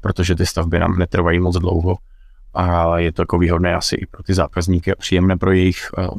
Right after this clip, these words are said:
stavební firmy, dejme tomu, protože když tam kamnář jako zastaví stavbu na měsíc až na dva, protože tam dva měsíce staví kachlová kamna, tak to nemusí být vždycky úplně jako příjemné, no. Tak, eh, my díky tomu většímu počtu lidí a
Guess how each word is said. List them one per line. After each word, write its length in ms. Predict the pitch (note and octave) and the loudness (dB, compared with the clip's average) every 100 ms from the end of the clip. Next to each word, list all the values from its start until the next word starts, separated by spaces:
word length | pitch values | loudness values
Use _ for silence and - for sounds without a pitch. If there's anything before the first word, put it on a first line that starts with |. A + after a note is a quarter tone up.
| - - - | -12 -20 -8
stavební 400 | - F2 F2 F#2 | -2 0 2 2
firmy, 340 | - F#2 F#2+ | 2 4 4
dejme 240 | F2+ F#2 | 4 2
tomu, 200 | F2 F2 | 2 0
protože 340 | E2+ F2 F2+ F2+ | -2 -2 -2 0
když 220 | E2+ - - - - | 0 -4 -12 -20 -6
tam 200 | F2 E2+ | -2 0
kamnář 400 | F2+ E2+ F2 F2+ | 0 2 2 2
jako 240 | F2+ - | 0 0
zastaví 400 | F#2 F2 - F2 | -2 -2 0 0
stavbu 440 | F2 - E2+ F2 F2+ | 0 -2 -2 0 2
na 140 | F2 | 2
měsíc 400 | E2+ F2 - F#2 | 2 0 0 0
až 100 | F2+ | 2
na 120 | F#2 | 2
dva, 220 | F2 E2 E2 | 2 2 0
protože 380 | F2+ - F2+ - - - | -2 -2 -2 -4 -10 -10
tam 220 | - E2 | -4 0
dva 180 | F2 E2 | 0 2
měsíce 380 | F2 F2 F#2 - | 2 0 -4 -6
staví 260 | - E2+ F2 | -4 0 0
kachlová 400 | E2 - F2 F2 | 0 0 2 2
kamna, 340 | E2+ E2+ F#2 - - - - - | 0 0 0 -4 -16 -20 -20 -6
tak 200 | F2 - | -6 -2
to 120 | G2+ | -2
nemusí 320 | F#2 F2+ - | 0 0 0
být 180 | F2 E2+ | -2 0
vždycky 360 | E2 F2+ - F2+ | 0 -2 0 -2
úplně 240 | - D#3 | 2 0
jako 240 | C#3+ - | 0 -2
příjemné, 520 | F#2 - F2 D#2+ F2 E2 | -4 0 2 4 2 0
no. 100 | D#2+ | -4
Tak, 120 | - - G2 | -12 -12 -6
eh, 40 | F#2 F2 | -4 0
my 180 | F#2 | 2
díky 280 | F2+ F#2 F#2 - - | 2 0 -2 -8 -4
tomu 220 | G2 F2+ | -2 2
většímu 340 | F2+ F2 F#2 | 0 2 0
počtu 320 | D#2+ F#2 - F#2+ | 0 -2 0 0
lidí 340 | E2+ F2 F2+ | 2 2 2
a 240 | F2+ E2+ | 2 0